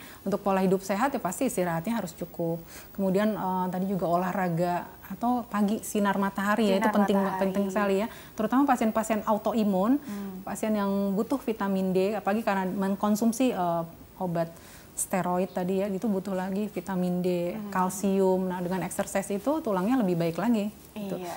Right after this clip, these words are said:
Speaker 2: jadi gaya hidup sehatnya ini
Speaker 1: Gaya
Speaker 2: jangan
Speaker 1: hidup
Speaker 2: lupa
Speaker 1: sehatnya,
Speaker 2: juga
Speaker 1: iya.
Speaker 2: gitu ya. Oke, Dokter, karena waktunya juga terbatas,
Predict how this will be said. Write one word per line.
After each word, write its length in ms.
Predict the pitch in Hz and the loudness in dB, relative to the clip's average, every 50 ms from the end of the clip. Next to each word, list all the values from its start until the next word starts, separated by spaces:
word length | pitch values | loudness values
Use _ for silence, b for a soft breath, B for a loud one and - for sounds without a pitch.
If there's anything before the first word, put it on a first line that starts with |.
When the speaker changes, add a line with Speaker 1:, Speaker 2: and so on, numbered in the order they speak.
| - - 208 | -10 -8 -6
Speaker 2:
jadi 120 | 214 226 233 | -6 -4 -4
gaya 140 | 226 214 208 | -4 -4 -4
hidup 140 | 208 214 208 | -6 -6 -6
sehatnya 400 | - 214 208 202 202 202 208 214 | -2 0 2 2 2 2 0 -4
ini 80 | 214 214 | -2 2
Speaker 1:
Gaya 100 | 185 170 165 | 2 4 4
Speaker 2:
jangan 80 | 190 196 | 4 2
Speaker 1:
hidup 80 | 196 | 0
Speaker 2:
lupa 160 | 190 185 - 175 | -2 0 0 0
Speaker 1:
sehatnya, 160 | 170 165 190 | 0 0 -2
Speaker 2:
juga 240 | 185 180 175 175 - | -2 -2 -2 -2 -4
Speaker 1:
iya. 120 | 180 180 190 | -4 -6 -8
Speaker 2:
gitu 140 | - - 185 175 175 | -8 -10 -10 -10 -10
ya. 200 | 175 175 185 208 233 - - 240 | -6 2 4 6 6 6 6 2
Oke, 160 | 240 - 262 | 2 0 0
Dokter, 400 | 247 247 233 - - 269 285 294 B B B B B | 0 0 0 4 4 4 4 2 B B B B B
karena 240 | - 226 226 226 | 0 2 2 4
waktunya 400 | 220 220 214 214 - 220 208 214 | 2 2 0 -2 -4 -6 -6 -6
juga 240 | 208 202 208 208 202 | -6 -6 -4 -4 -4
terbatas, 800 | 208 208 202 202 196 190 196 - 220 226 247 254 269 285 294 294 | -4 -4 -4 -4 -4 -4 -2 2 4 6 8 8 8 8 6 4